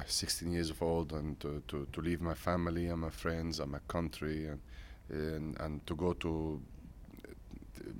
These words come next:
country, I mean, Belgium is a beautiful place, but totally different culture and different people, different thinkings. And, and so, um,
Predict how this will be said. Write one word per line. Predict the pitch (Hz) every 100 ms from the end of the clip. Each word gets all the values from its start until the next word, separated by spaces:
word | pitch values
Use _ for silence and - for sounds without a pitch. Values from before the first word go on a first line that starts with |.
| - 50 - - - 53 -
country, | - 92 - 87
I | 80
mean, | 82 82
Belgium | 78 82 85 78
is | 76
a |
beautiful | 73 80 90 - 82
place, | - 82 82 80
but | 73 73 -
totally | 92 90 82
different | 78 87 78 76
culture | 78 82 - 76 - - - - - -
and | 80 80
different | 85 - 98 87
people, | - 90 - 85
different | 78 90 - 90 82 80 76
thinkings. | - 90 78 85 82 82 78 - - - - - -
And, | 92 90 90
and | 92 92 - -
so, | - 104 104 98 95 82
um, | 80 76